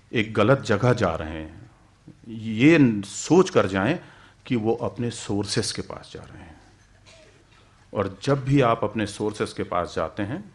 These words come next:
वो सब पवित्र होते हैं। आगे बढ़ते हैं,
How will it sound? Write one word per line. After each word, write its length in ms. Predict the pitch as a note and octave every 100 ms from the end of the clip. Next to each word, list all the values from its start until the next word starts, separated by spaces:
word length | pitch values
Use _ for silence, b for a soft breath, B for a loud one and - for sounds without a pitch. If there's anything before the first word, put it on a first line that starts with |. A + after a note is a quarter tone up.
| -
वो 80 | F#2+
सब 220 | - -
पवित्र 340 | - D#2+ -
होते 280 | - - -
हैं। 80 | - _ _ _ _ _ _ _ _ _ _ _ _ _ _ b b b b b b b _ _ _ - _ _ _ _ _ _ _ _ _ _ -
आगे 160 | A#2+ C#3+
बढ़ते 260 | C#3 C#3+
हैं, 280 | E3 F3+ G3